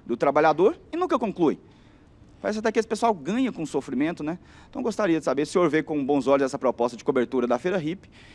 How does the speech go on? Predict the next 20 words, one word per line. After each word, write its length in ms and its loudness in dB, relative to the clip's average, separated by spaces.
e, 80 -6
principalmente, 800 0
o 280 -20
que 20 -20
o 40 -16
senhor 140 4
acha 380 2
dela 220 0
ser 140 -2
colocada 400 0
em 40 -4
prática 400 0
no, 160 -6
já 100 4
no 60 2
primeiro 320 2
ano 160 2
da 80 -2
minha 120 0
prefeitura. 520 -4